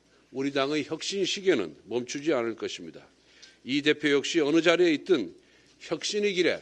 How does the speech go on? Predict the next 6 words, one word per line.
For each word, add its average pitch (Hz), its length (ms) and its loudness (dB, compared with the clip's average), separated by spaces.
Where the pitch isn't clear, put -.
함께 180 460 -2
해줄 147 320 -4
것이라고 139 720 -2
생각합니다. 98 680 -8
나라의 165 420 4
주인이 165 500 0